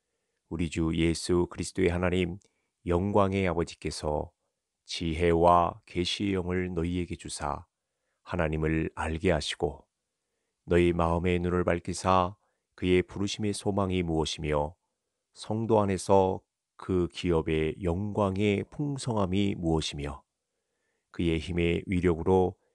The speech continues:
역사하심을 따라 믿는 우리에게 베푸신 능력의 지극히 크심이 어떠한 것을 너희로 알게 하시기를 구하노라.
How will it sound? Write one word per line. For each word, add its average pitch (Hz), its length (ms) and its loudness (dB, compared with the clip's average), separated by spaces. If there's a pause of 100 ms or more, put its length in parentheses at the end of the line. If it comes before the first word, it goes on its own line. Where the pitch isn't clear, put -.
(160)
역사하심을 92 760 0
따라 87 260 0
믿는 80 500 -4
우리에게 71 680 -4 (600)
베푸신 82 600 -4
능력의 85 800 0
지극히 - 500 -6
크심이 85 640 -2 (500)
어떠한 80 500 -4
것을 76 560 -2 (100)
너희로 78 720 -2 (180)
알게 85 400 -2
하시기를 87 640 -2 (300)
구하노라. 80 880 -6